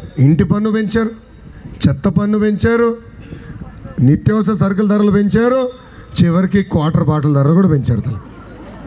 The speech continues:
అందుకే చెప్తున్నా, రెండు బటన్లు ఉన్నాయి తల్లి. ఒక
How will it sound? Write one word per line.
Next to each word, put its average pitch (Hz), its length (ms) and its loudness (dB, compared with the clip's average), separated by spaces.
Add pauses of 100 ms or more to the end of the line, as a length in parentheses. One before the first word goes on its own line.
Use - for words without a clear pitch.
(2750)
అందుకే 175 300 6 (100)
చెప్తున్నా, 220 300 2 (100)
రెండు 226 240 4
బటన్లు 240 360 0
ఉన్నాయి 233 240 2
తల్లి. 190 240 2 (1600)
ఒక 180 140 2